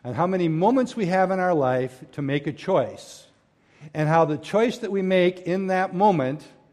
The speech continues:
can change our life and the life of other people dramatically, forever. Uh, I wanted to put the title of the book up. I've been mentioning it. A few of you have asked me about the book that I read on vacation.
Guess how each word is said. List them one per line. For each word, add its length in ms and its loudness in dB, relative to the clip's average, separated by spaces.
can 140 -4
change 320 -2
our 160 4
life 320 4
and 80 -4
the 60 0
life 200 2
of 80 -6
other 200 0
people 440 -8
dramatically, 680 0
forever. 500 2
Uh, 60 -2
I 160 6
wanted 240 4
to 80 2
put 220 -2
the 100 0
title 320 2
of 60 2
the 80 0
book 260 2
up. 160 2
I've 140 0
been 120 -4
mentioning 380 -2
it. 80 -2
A 60 -4
few 180 -6
of 80 -6
you 80 -2
have 120 0
asked 260 0
me 60 -4
about 220 0
the 60 -6
book 280 -2
that 100 0
I 120 4
read 120 0
on 100 0
vacation. 640 -4